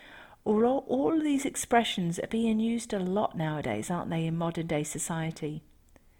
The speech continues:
And so it's really no surprise that the two key words of stress and inflammation that we're gonna consider today are very much linked together.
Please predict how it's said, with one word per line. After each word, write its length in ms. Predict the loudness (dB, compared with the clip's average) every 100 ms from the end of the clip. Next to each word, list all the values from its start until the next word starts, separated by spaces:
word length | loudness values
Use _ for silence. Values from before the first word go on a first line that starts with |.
| _ _ _ -20 -20 -20 -20 -6
And 140 | -2 2
so 160 | 4
it's 200 | 4 -2
really 300 | -2 0 2
no 220 | 2 2 2
surprise 600 | -2 -4 0 0 0 -2
that 180 | -2 -2
the 80 |
two 380 | -4 -4 0 0
key 260 | 0 0 2
words 400 | 4 2 0 -2
of 100 | -4
stress 640 | -8 0 0 2 -2 -6 -2
and 140 | 0
inflammation 720 | 0 0 0 2 2 0 -4 -4
that 100 | -2
we're 120 | -2
gonna 180 | -2 -4
consider 520 | -6 -6 -4 -4 -4
today 560 | -8 -4 -4 -4 -6 -10 -20 -20 -20 -2
are 100 | -2
very 460 | 0 4 4 6 4
much 340 | 2 0 0
linked 300 | 0 0 -4
together. 560 | -2 0 0 -2 -8